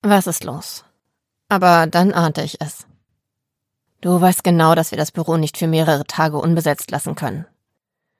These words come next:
Sie schob nun auch die Unterlippe vor, besann sich aber nach ein paar Sekunden. Vielleicht, weil sich einer meiner Mundwinkel nun doch hob.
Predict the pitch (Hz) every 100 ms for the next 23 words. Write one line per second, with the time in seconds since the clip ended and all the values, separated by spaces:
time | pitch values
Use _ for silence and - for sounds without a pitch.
0 | _ _ _ _ _ _ _ - 202 -
1 | 202 196 190 - - - 220 180 147 170
2 | - 170 165 - _ _ - 156 151 170
3 | 160 156 151 151 165 165 160 160 147 -
4 | 156 143 135 _ _ _ _ _ _ _
5 | _ _ _ _ _ _ _ _ _ _
6 | _ - 226 190 170 156 - 196 170 165
7 | - 175 175 175 175 156 165 202 196 165
8 | 160 156 151 - - 165 151